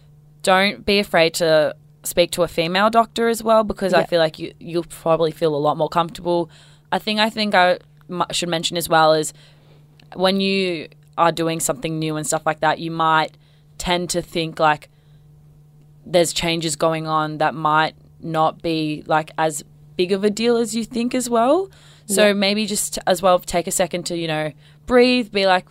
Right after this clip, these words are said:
Speaker 1: "Look, this probably is happening because my body's,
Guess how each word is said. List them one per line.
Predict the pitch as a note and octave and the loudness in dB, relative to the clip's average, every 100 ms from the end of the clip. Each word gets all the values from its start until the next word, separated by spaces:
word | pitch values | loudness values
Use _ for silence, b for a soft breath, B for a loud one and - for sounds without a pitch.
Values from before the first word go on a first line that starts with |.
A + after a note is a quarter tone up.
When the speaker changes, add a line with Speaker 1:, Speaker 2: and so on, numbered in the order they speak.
| - | -10
Speaker 1:
"Look, | F#3 F#3 - | -8 -8 -8
this | F#3 F3 | -8 -6
probably | - F#3 F3 F3 | 0 0 0 -2
is | F3 | 0
happening | E3+ F3+ E3+ | -2 -2 -8
because | D#3+ D#3+ - E3+ E3 - b b b b - | -8 -6 2 2 2 -4 b b b b -6
my | - E3+ | 0 2
body's, | E3 E3 E3 D#3 - | 2 2 -2 -6 -10